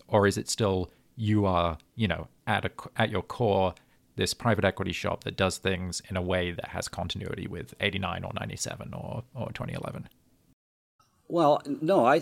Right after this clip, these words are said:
Speaker 2: I, I, I'm a firm believer in, in private credit growth and its penetration and, and why, um, you know, sophisticated scale players,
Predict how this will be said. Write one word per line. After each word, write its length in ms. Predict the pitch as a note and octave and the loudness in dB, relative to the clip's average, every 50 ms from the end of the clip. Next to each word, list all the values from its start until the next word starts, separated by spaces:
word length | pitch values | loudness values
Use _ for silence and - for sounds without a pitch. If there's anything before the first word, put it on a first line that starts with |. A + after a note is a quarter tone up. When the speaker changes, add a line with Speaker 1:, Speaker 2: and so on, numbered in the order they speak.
| A#2 - | 2 -2
Speaker 2:
I, 180 | C3+ D#3+ - - - G#2 - - _ | -2 -2 -2 -4 -6 -8 -8 -8 _
I, 200 | - G#2+ B2 C3 - | 0 2 2 2 4
I'm 200 | - B2 C#3+ E3+ | 4 4 6 4
a 40 | C#3+ | 4
firm 300 | - - B2 B2+ D3+ D3 | 2 2 2 4 4 4
believer 600 | G2 G2 E2+ F2+ G2 C3 C#3+ F2 E2 D#2 D#2 E2 | 2 0 -2 0 0 0 -2 -2 -4 -6 -6 -8
in, 360 | - - F2+ F2 E2+ F2 F2 - - - - - - - - - | -8 -10 -10 -10 -10 -12 -14 -16 -18 -14 -12 -12 -10 -10 -10 -10
in 180 | E2+ E2+ E2+ | -10 -10 -10
private 380 | - - G#2 G2+ G2+ - - - | -2 0 2 2 2 0 -4 -10
credit 360 | - - F#2+ F#2+ G#2+ G2 - | -10 -8 -6 -6 -8 -10 -12
growth 400 | - E2+ D2 G1+ - - - - - - | -12 -12 -10 -10 -10 -12 -14 -20 -18 -14
and 180 | - F2 E2 E2 | -12 -10 -10 -10
its 120 | D#2+ - | -10 -12
penetration 760 | - - G2+ F2+ D#2+ - - - F#2+ G2+ G#2 - - D#2+ D2+ | -10 -8 -6 -6 -6 -6 -6 -4 -4 -4 -4 -6 -8 -8 -8
and, 160 | D#2+ D#2+ D#2 - | -8 -10 -10 -10
and 160 | E2+ E2 D#2 | -12 -8 -6
why, 400 | D#2+ F#2 F#2 F#2 F#2 F2+ F2 E2 - _ - - - - _ _ _ _ _ _ _ _ _ - | -2 0 2 2 2 0 -2 -6 -10 _ -20 -20 -20 -20 _ _ _ _ _ _ _ _ _ -10
um, 420 | F2+ E2+ E2 E2 D#2 D#2 D#2+ E2 - _ _ _ _ _ _ _ _ _ - - | -10 -8 -8 -8 -10 -12 -14 -16 -20 _ _ _ _ _ _ _ _ _ -20 -18
you 100 | - F2+ | -14 -14
know, 120 | E2 - - _ _ - | -14 -14 -16 _ _ -16
sophisticated 580 | - - - A#2 A2+ - - - A2+ F2 D2+ | -14 -4 0 0 0 0 -2 -4 -6 -4 -4
scale 340 | - - - G#2 G#2 G2 F#2+ | -6 -4 -2 -2 0 -2 -2
players, 600 | - - F#2+ F#2+ F#2 F#2 F2 D#2+ E2 - - - | -4 -4 -2 0 0 0 -2 -4 -6 -8 -12 -12